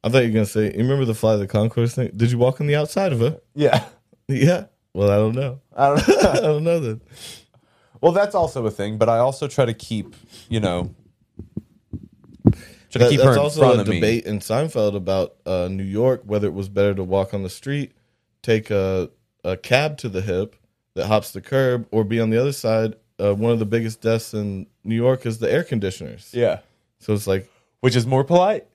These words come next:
Speaker 1: Which is more, <laughs> yeah.
Speaker 2: Get a hip checked by a fucking taxi?
Speaker 1: I would say so. Be on the hip check side.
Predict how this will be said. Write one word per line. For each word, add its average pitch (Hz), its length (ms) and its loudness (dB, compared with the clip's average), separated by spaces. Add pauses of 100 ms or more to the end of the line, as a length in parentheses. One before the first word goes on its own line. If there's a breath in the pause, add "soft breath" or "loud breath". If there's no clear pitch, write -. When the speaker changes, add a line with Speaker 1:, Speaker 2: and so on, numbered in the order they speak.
(460)
Speaker 1:
Which 123 240 2
is 180 80 8
more, 151 200 2
<laughs> - 20 4
yeah. 185 180 4 (1600 loud breath)
Speaker 2:
Get 185 100 4 (140)
a - 20 0
hip 165 400 2
checked 208 400 2
by 175 160 4
a 147 80 0
fucking 139 460 -2
taxi? 240 460 0 (680)
Speaker 1:
I 135 80 2
would 127 100 0
say 71 160 -10
so. - 320 -14 (1160 soft breath)
Be 92 100 -6
on 60 80 -6
the 64 60 -12
hip 98 180 -10
check - 300 -14
side. 50 260 -12